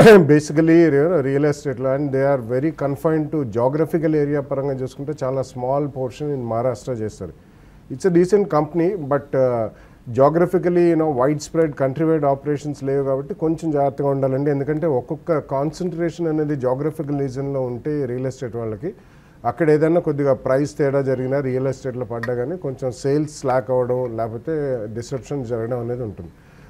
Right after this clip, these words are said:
But otherwise it's a decent company. మీరు ఒక టూ price points with a ten to twelve percent కరెక్షన్లో కొనుక్కుంటే ఎక్కడన్నా మీకు profits వచ్చినప్పుడు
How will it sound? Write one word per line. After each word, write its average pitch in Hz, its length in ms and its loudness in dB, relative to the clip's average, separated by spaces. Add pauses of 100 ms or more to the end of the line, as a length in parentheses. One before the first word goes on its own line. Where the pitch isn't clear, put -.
(120)
But 151 120 2
otherwise 175 460 6
it's 185 120 -4
a 165 100 0
decent 156 380 0
company. 151 380 -4
మీరు 151 160 0
ఒక 120 100 -4
టూ 147 200 -4
price 147 380 -2
points 156 260 -4
with 131 140 -6
a 131 40 -2
ten 131 180 -2
to 131 120 -8
twelve 135 260 -4
percent 135 300 -4
కరెక్షన్లో 127 480 -6
కొనుక్కుంటే 120 640 -8
ఎక్కడన్నా 156 340 0
మీకు 156 200 -2
profits 143 420 -4
వచ్చినప్పుడు 151 360 -6